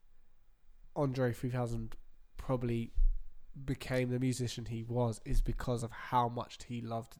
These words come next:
the art of making music. Not just rapping necessarily, but just making the music. And I think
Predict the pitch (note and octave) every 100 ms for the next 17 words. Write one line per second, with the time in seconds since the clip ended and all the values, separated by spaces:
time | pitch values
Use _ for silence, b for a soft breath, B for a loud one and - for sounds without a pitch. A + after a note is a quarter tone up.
0 | - A#2 - B2+ A2+ - - - B2 -
1 | A#2+ - D3 - - - - - - b
2 | b b b b b - E3 E3 C#3+ C#3
3 | - C#3 C#3 - A#2+ A#2 A#2+ - A2+ A2
4 | A2+ B2+ - - B2 - B2 A#2+ A2+ B2
5 | A#2 A2+ A#2+ A#2+ C3+ - - - B B
6 | B B B _ C3 B2+ A#2+ - B2+ A#2+
7 | -